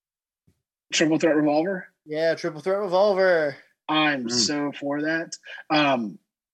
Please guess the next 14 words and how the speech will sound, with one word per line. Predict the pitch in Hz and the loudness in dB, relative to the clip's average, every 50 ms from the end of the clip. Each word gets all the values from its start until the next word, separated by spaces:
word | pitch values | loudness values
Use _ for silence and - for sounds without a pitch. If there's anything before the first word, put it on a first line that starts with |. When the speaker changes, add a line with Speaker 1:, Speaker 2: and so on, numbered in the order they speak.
| - - | -8 -2
Speaker 1:
if | - 156 135 - - - | -2 -2 -2 -2 -2 0
that | 156 156 170 185 | 4 6 6 6
Speaker 2:
Maybe | 180 | 6
that's | 175 185 180 175 - | 6 6 6 4 4
Speaker 1:
happens, | 214 180 170 170 | 2 2 2 0
Speaker 2:
your | - 180 - | -2 -2 -2
Speaker 1:
I'm | - | -2
Speaker 2:
Triple | 214 208 - 202 | 0 0 0 0
Speaker 1:
all | 143 117 | -2 -2
for | - - 196 277 | -6 -6 -6 0
Speaker 2:
Threat. | 285 240 208 - | 2 2 2 2
Speaker 1:
it. | 339 349 - - - _ _ _ _ _ _ _ _ _ _ _ _ _ _ - | -2 -4 -4 -6 -14 _ _ _ _ _ _ _ _ _ _ _ _ _ _ -4
Oh, | 165 165 160 156 147 139 127 113 - | -2 0 2 2 2 0 -2 -4 -2
gosh. | 147 135 131 127 120 117 - - - - | 0 2 2 2 2 2 0 0 -2 -2